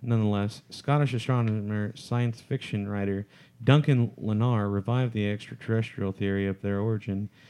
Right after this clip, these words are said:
even specifying the characteristics of their home planet. Harold T. Wilkins,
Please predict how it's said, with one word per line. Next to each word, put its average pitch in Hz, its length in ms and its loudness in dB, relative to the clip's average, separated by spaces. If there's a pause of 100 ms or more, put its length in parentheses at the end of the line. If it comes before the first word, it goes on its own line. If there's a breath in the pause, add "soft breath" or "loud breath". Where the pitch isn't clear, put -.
(280 loud breath)
even 139 220 6
specifying 107 920 0
the 107 120 -6
characteristics 110 720 -2
of 107 80 -4
their 101 180 -2
home 104 200 -2
planet. 107 400 -2 (1300 soft breath)
Harold 151 240 2
T. 143 160 4
Wilkins, 110 580 2